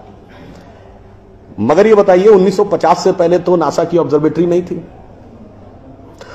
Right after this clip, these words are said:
उन्नीस सौ बीस में जब अल्बर्ट आइंस्टीन ने relativity की theory दी, उससे पहले relative motions of planet नहीं पता था। Sorry, उन्नीस सौ सोलह में।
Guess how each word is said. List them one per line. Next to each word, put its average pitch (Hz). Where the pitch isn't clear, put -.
उन्नीस 180
सौ 214
बीस 185
में 196
जब 175
अल्बर्ट 156
आइंस्टीन 170
ने 185
relativity 156
की 185
theory 160
दी, 143
उससे 175
पहले 170
relative 143
motions 160
of 156
planet 151
नहीं 131
पता 80
था। -
Sorry, 131
उन्नीस 127
सौ 139
सोलह 113
में। 71